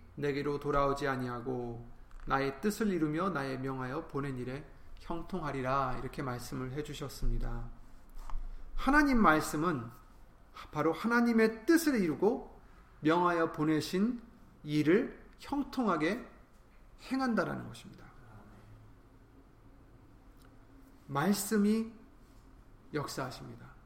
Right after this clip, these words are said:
심지어 그 말씀이 하나님이심을 우리는 요한복음 일 장 말씀을 통해서 잘, 어, 알려주셨습니다. 우리가 겸손하게 하나님과 동행하기 위해서는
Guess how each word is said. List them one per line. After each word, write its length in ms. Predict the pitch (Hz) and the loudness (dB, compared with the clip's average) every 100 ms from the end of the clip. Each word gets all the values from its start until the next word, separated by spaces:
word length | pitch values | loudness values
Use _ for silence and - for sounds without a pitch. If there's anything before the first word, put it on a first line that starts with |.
| - - - - - | -20 -20 -20 -20 -12
심지어 380 | - 247 240 247 | 0 4 6 6
그 80 | 233 | 6
말씀이 460 | 185 185 - 208 | 6 6 2 2
하나님이심을 760 | 190 247 247 226 190 190 180 185 | 2 2 4 4 2 0 0 2
우리는 360 | 147 156 156 | 2 0 0
요한복음 420 | 143 147 143 143 | 0 0 -2 -2
일 120 | 131 127 | -4 -4
장 180 | 156 | -4
말씀을 420 | 139 127 - 139 - | -2 -4 -6 -8 -6
통해서 580 | 135 117 131 143 180 - - - | -8 -8 -6 -8 -8 -14 -16 -18
잘, 600 | - - 127 123 151 180 - - - - | -8 -2 -2 -2 -4 -6 -16 -20 -20 -16
어, 380 | 123 - - - | -14 -12 -12 -8
알려주셨습니다. 1080 | 131 135 - - 151 - 127 117 120 117 - - - - - - - - - - - - - - - - - - - - - - | -4 -4 -6 -8 -8 -8 -12 -12 -12 -14 -18 -20 -20 -20 -20 -20 -20 -20 -20 -20 -20 -20 -20 -20 -20 -20 -20 -20 -20 -20 -20 -12
우리가 300 | 143 156 170 | 0 4 4
겸손하게 600 | 165 156 175 180 165 143 160 | 2 -2 0 0 0 0 0
하나님과 580 | 196 196 185 175 160 | 0 -2 -2 -2 -2
동행하기 540 | - 156 175 175 156 143 | 0 0 2 2 0 -2
위해서는 580 | 135 120 135 156 113 | -4 -4 -6 -6 -8